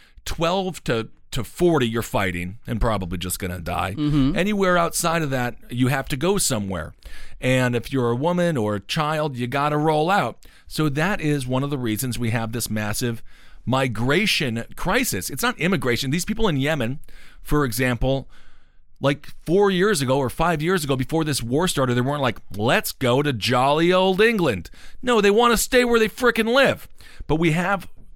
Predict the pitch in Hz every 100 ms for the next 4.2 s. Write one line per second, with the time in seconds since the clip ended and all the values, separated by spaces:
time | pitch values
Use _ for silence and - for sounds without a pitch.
0 | - - - - - 220 254 220 - 202
1 | 254 160 - 131 131 - - 247 277 175
2 | 131 131 131 123 117 104 113 - - -
3 | - - - - 123 151 185 233 190 117
4 | 107 131